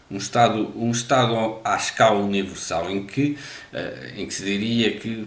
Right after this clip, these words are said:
poderíamos criar um sistema distributivo de acabar com a pobreza, com, com as desigualdades. Bem, isso, n-, claramente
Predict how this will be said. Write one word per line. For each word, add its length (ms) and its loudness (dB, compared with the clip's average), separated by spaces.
poderíamos 580 -2
criar 400 0
um 380 -4
sistema 420 -4
distributivo 920 -6
de 320 -4
acabar 460 -8
com 80 -8
a 20 -6
pobreza, 800 -4
com, 220 -10
com 80 -8
as 100 -8
desigualdades. 540 -6
Bem, 240 -8
isso, 180 -6
n-, 460 0
claramente 760 2